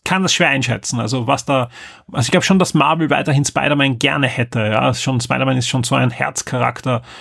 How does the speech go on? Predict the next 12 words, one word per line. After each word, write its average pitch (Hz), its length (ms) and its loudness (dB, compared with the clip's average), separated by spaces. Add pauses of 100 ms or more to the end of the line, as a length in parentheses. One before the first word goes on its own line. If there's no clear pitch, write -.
(300)
von, 123 300 0
von 127 260 -2
Marvel, 123 460 2
den 131 240 0
nicht 139 240 0
zu 123 100 2
haben 120 240 2
ist 120 140 0
natürlich 120 240 -2
immer 123 380 0
schmerzhaft. 123 720 -2
Aber 151 680 2